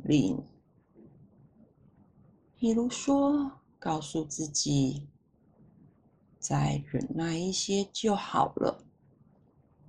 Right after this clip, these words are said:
或者告诉自己，“我受不了了。”这种不舒服的感觉，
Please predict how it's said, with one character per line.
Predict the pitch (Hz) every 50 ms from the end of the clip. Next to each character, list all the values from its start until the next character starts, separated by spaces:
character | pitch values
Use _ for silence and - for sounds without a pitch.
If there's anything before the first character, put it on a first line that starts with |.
| - - - - - - _ _ _ _ _ _ - - - - _ - - _ _ _ _ _ _
或 | - - 160 143 135
者 | 143 - - - - - -
告 | - 170 160 151 151 151
诉 | 147 - 175
自 | 160 151 - - 170 156
己 | - - - - 147 135 - - - - - - - - _ _ _ _ _ _ _ _ _ _ _ _ _ _ _ _ _ - - - - - - - - _ _
，“我 | - 156 - - -
受 | - - - - 175 156 143 139
不 | 139 - - 147 147
了 | 143 135 - - - - - -
了。” | - - 62 - - - - - - - - _ - - - _ _ _ _ _ _ _ _ _ _ _ _ _ _ _ - - - _ _ _ _ _ _ _ _ _ _ _ _ _ _ _ _ _ _ _ _ _ - -
这 | - 262 262
种 | 254 - 262 240 226
不 | 214 - - 254
舒 | - - - 254 262 262
服 | 262 - 220 214
的 | 214 214
感 | 214 - - 202 196 185 190 190
觉， | - - - 196 196 185 185 180 175 180 190 196 220